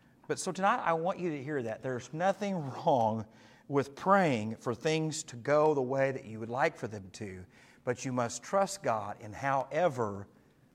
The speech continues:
they come. And if you can do that, you will find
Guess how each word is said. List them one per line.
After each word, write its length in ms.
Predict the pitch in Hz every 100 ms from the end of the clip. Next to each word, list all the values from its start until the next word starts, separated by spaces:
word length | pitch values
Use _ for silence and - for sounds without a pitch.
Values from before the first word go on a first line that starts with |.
| _ _ _
they 120 | 110
come. 420 | 110 - 104 95 - - _ _ _ _ _ _ _
And 140 | 139 135
if 80 |
you 160 | 135 185
can 180 | 208 156
do 220 | 175 190
that, 340 | 175 180 131
you 200 | 120 147
will 140 | 151 110
find 460 | - 117 110 104